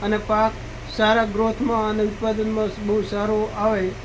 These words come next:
એ માટેની ડોલ છે. તે દરેક, અ, ખેડૂત મિત્રો પાયાની અંદર વાપરતા હોય છે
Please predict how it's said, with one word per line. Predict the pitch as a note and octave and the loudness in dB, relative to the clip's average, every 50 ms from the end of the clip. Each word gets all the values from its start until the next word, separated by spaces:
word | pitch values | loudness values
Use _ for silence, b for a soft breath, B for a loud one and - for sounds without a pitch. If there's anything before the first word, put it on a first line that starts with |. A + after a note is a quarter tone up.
| - - - - - - | -12 -12 -12 -8 0 0
એ | G#3+ | 2
માટેની | A3 G#3+ G3+ G3+ G3+ G#3+ G#3+ G#3+ G3+ | 2 2 2 0 0 0 0 0 2
ડોલ | F#3+ G3+ G3+ G3+ | 4 4 4 4
છે. | F#3+ F#3+ G3 G3+ G#3+ G#3+ - - - - - - - - - - - | 4 0 -2 -2 -4 -4 -6 -10 -12 -12 -12 -12 -12 -12 -12 -10 -4
તે | - G3+ G#3 G#3+ G#3+ | -2 0 0 0 0
દરેક, | G3 F#3+ G#3 G#3+ A3+ A3+ A3 - - A3+ | 0 0 0 2 2 0 -2 -2 -2 2
અ, | A3 A3 G#3+ G#3+ G#3+ G#3+ G#3+ G#3+ - - - - - - - | 2 4 4 4 2 2 0 -4 -6 -10 -12 -12 -14 -4 0
ખેડૂત | G3+ G#3 A3 G3+ G#3 | 2 2 2 2 2
મિત્રો | G#3 G#3+ G#3 A3 G#3+ A3 G#3+ G#3+ | 0 0 0 0 0 0 0 0
પાયાની | G#3 G3 F#3+ G3+ G#3 G#3+ G#3+ G#3+ | 0 0 2 2 2 4 4 4
અંદર | G#3 G#3 G#3 G#3 G3+ | 2 2 2 2 2
વાપરતા | G3 F#3+ F#3+ F#3+ G3 F#3+ F#3 G3 F#3 | 2 0 0 0 -2 -4 -4 -2 -2
હોય | F3 F3+ F3 | -2 -2 -2
છે | E3+ F#3+ F#3 | -2 -4 -4